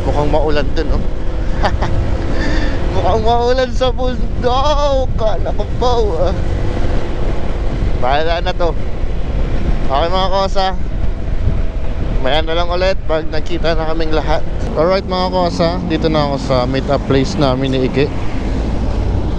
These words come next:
Dito sa may, ah, ano pangalan nito? Arton by Rockwell.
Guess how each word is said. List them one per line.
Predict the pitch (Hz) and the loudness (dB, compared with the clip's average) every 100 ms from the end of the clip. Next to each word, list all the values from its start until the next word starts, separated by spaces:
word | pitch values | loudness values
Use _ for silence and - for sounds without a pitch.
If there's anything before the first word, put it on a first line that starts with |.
| - - - - - - | -2 -4 -4 -4 -2 -2
Dito | 127 127 | -2 -2
sa | - | 0
may, | 135 131 127 123 123 120 120 120 | 0 0 0 0 0 0 0 0
ah, | 117 120 | -2 -4
ano | - | -2
pangalan | 143 139 139 143 | 0 0 -2 -2
nito? | 156 160 165 - - - - | -2 -2 -4 -8 -8 -8 -2
Arton | 151 170 156 143 156 131 120 113 104 - - - - - - - | -2 -2 -2 -2 -2 -2 -4 -4 -4 -6 -6 -6 -6 -6 -6 -2
by | 131 135 | 0 0
Rockwell. | 123 127 127 151 120 | -2 -4 -4 -4 -2